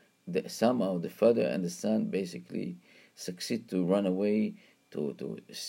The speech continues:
uh, to Russia, and succeed to, to, uh, stay alive. Running all the way, Siberia, all these places, you know, Germans come back.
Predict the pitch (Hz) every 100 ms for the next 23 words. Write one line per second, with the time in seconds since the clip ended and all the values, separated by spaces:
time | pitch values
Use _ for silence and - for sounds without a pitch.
0 | - 85 78 87 82 110 - - 50 -
1 | - _ _ _ _ - 87 85 - -
2 | - _ _ _ - - 92 - 135 110
3 | - 104 104 92 92 62 - 58 - -
4 | - 165 175 101 87 85 - - _ _
5 | _ _ _ _ _ _ _ _ _ _
6 | _ _ _ - 127 147 135 120 117 101
7 | 135 113 110 - - 110 160 135 120 104
8 | 95 127 123 120 110 - 123 123 - 110
9 | - - 107 107 104 107 - 113 107 -
10 | -